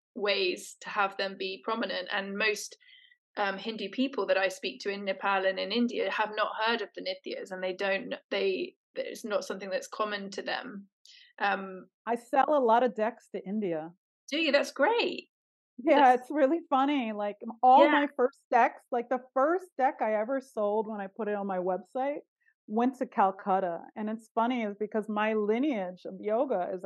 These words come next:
Speaker 2: out of Calcutta, and I've been, spent time in Calcutta, and Kali is so present there. I felt like her eyes are on you everywhere you look.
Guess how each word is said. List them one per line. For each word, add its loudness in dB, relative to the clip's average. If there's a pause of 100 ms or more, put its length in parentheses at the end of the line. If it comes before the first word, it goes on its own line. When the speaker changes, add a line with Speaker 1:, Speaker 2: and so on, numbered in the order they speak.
Speaker 2:
out 2
of -4
Calcutta, -2
and -6
I've -10
been, -2
spent -4
time -4
in -6
Calcutta, -4 (360)
and -8
Kali 6
is -2
so 6
present 0
there. -2
I -2
felt 0
like 2 (580)
her 2
eyes 6
are 2
on 0
you -4
everywhere 0
you -6
look. 0